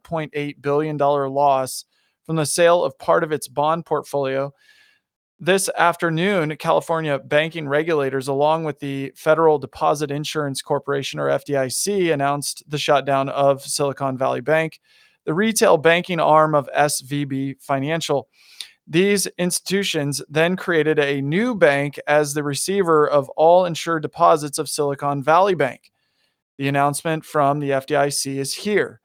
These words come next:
We have yet to hear from S V B Financial, the parent company, which operates Silicon Valley Bank. Various foolish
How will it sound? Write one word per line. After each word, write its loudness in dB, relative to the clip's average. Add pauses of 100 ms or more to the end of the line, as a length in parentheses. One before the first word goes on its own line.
(440)
We 0
have 6
yet 4
to -6
hear 0
from -4
S 0 (160)
V -2
B 0
Financial, -2
the 0
parent -6
company, -4
which 0
operates 2
Silicon -2
Valley 2
Bank. -2
Various 0
foolish 0